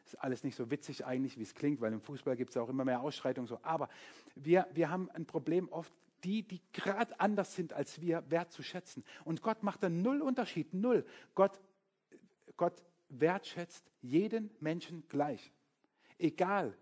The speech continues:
was er glaubt, wen er wie liebt, welcher Kultur, Religion er angehört, wie alt, wie jung er ist oder ob er Adolf Hitler heißt. Der hört ja gar nicht auf da vorne, richtig. Leute, ich werd manches heute mehrfach sagen,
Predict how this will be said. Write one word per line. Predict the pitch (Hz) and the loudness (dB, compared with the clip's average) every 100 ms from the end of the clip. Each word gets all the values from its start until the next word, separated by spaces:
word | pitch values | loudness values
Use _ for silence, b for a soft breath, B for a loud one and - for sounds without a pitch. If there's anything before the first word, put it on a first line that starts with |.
| - | -10
was | 120 113 | -8 -4
er | 113 | 0
glaubt, | 151 170 185 - - 131 | 6 6 4 -4 -18 -4
wen | 147 165 | -2 2
er | 165 165 139 | 2 2 0
wie | 156 165 - | -4 -2 -4
liebt, | 143 151 175 170 - B B B | -2 0 0 -4 -16 B B B
welcher | - 135 151 156 | -4 0 0 0
Kultur, | - 135 - 185 165 | -2 -4 2 2 2
Religion | 135 131 175 175 | 0 2 0 2
er | 156 143 | -2 -2
angehört, | 165 160 151 143 143 - - b b b - | -4 -2 -4 0 -2 -2 -20 b b b -6
wie | 131 | -2
alt, | 156 175 - | 0 0 0
wie | 127 | 0
jung | 143 151 | 0 2
er | 147 | 2
ist | 139 - - _ _ _ _ _ _ _ - | 0 -4 -16 _ _ _ _ _ _ _ -4
oder | 120 120 120 - | -2 -2 -6 -8
ob | - | -4
er | 123 | -2
Adolf | 98 - 110 - | -2 -2 -2 -4
Hitler | 127 104 | -6 -6
heißt. | 90 95 - _ _ _ _ _ _ _ _ _ _ _ _ _ _ _ 127 101 _ _ _ _ _ _ _ | -6 -12 -16 _ _ _ _ _ _ _ _ _ _ _ _ _ _ _ -20 -20 _ _ _ _ _ _ _
Der | 113 110 | -6 -4
hört | 107 | -2
ja | |
gar | 107 107 | -2 -4
nicht | 135 | -4
auf | 135 | -4
da | 120 | -6
vorne, | - 107 107 | -4 -4 0
richtig. | 120 120 110 123 | 0 0 -6 0
Leute, | 131 123 | 0 0
ich | 127 139 | -4 -2
werd | 123 123 | -2 0
manches | 139 156 147 139 | 0 0 -4 0
heute | 131 127 | 0 2
mehrfach | 127 143 139 | 2 2 0
sagen, | - 135 139 | 0 0 0